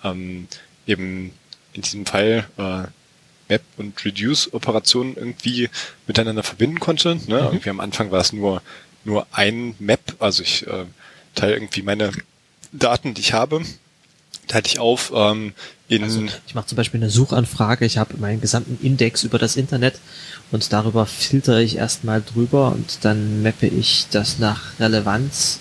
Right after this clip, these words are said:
Speaker 2: indem ich, also sortiere ich das nach Relevanz und dann
Speaker 1: Und
Speaker 2: oder
Speaker 1: dann
Speaker 2: das gerade Quatsch
Speaker 1: fasse ich
Speaker 2: sortieren
Speaker 1: zusammen
Speaker 2: ist
Speaker 1: zu irgendeinem aggregierten Wert oder sowas.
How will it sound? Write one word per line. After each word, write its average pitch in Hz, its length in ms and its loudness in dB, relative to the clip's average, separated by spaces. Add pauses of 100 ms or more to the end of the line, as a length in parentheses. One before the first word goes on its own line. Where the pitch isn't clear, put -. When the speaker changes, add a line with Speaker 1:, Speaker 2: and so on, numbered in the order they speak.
(120)
Speaker 2:
indem 107 300 -6
ich, - 140 -8
also 101 280 -6
sortiere 117 480 -2
ich 110 100 -2
das 107 180 -4
nach 107 160 -2
Relevanz 113 600 -2
und - 120 -10
dann 98 80 -2 (1300)
Speaker 1:
Und 110 80 -2
Speaker 2:
oder 107 100 6
Speaker 1:
dann 104 100 -4
Speaker 2:
das 98 80 -2
gerade 110 220 -8
Quatsch - 160 -10
Speaker 1:
fasse - 200 2
ich 117 40 2
Speaker 2:
sortieren 120 260 0
Speaker 1:
zusammen 104 420 0
Speaker 2:
ist - 100 -4
Speaker 1:
zu - 80 2
irgendeinem 101 640 -6
aggregierten 98 480 -4
Wert 92 180 2
oder 90 100 -4
sowas. 82 320 -8